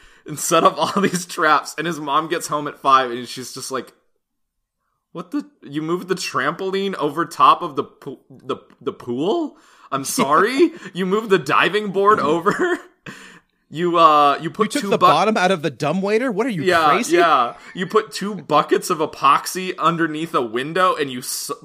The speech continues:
Speaker 1: sawed holes into the banister on the back porch? <laughs> What, what are you thinking? Like, what are you doing?
Speaker 2: And
Speaker 1: But
Speaker 2: also, like, so the snowstorm is coming,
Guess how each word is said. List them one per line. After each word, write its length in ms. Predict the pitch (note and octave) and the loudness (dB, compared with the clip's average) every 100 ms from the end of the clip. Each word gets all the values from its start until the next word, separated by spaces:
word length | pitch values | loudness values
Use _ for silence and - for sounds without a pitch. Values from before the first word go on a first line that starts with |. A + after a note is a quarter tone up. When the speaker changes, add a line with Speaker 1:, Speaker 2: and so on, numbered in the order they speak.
| C#3+ | -14
Speaker 1:
sawed 500 | - - A#2 C#3+ D3+ | -10 -6 2 2 2
holes 540 | - D3 C3+ D3+ D3 | -2 -4 -2 -2 -4
into 220 | D3 C#3+ | -6 -4
the 100 | C3 | -4
banister 720 | G2 A2 G#2 B2 E3 - F#3 | -6 -6 -4 -4 -6 -4 -2
on 100 | F3 | 0
the 80 | C3 | -2
back 400 | G2 A#2 D3 - | -2 0 0 -2
porch? 440 | A#2+ C3 F#3+ - - _ _ _ _ _ - | -4 -2 -2 -6 -20 _ _ _ _ _ -10
<laughs> 60 | F#3 - - - - | -10 -10 -18 -16 -12
What, 320 | - - D4+ | -12 -12 -10
what 140 | - F#4 | -4 -2
are 60 | F4+ | 0
you 120 | D4+ | -2
thinking? 920 | - G#3 G#4 G4 C4+ A2+ A2 C3 C3+ - | -2 -2 -2 0 -2 -2 -6 -10 -12 -12
Like, 180 | D3 - | -10 -8
what 160 | A3 C#4 | -4 -2
are 60 | |
you 160 | C#4+ C#4 | 0 -2
doing? 600 | A#3+ D4 D4+ F#3 D3 A#2 B2+ C#3+ _ _ _ _ _ _ _ _ - | -2 0 4 4 2 -8 -14 -16 _ _ _ _ _ _ _ _ -20
Speaker 2:
And 120 | A3+ | -6
Speaker 1:
But 220 | G#3+ A#3+ A#3+ | 2 2 2
Speaker 2:
also, 360 | C#4+ B3 G3+ | 0 -2 -2
like, 320 | F3+ F3+ E3+ _ _ | -2 -2 -2 _ _
so 260 | - G#3+ G3 | -2 0 0
the 200 | D3+ E3+ | -6 -8
snowstorm 580 | - A3+ D4+ - A#3+ | -2 -2 -2 -2 -2
is 100 | A3+ | -2
coming, 540 | A3 - D3 A2 G#2+ | -4 -2 -2 -2 -8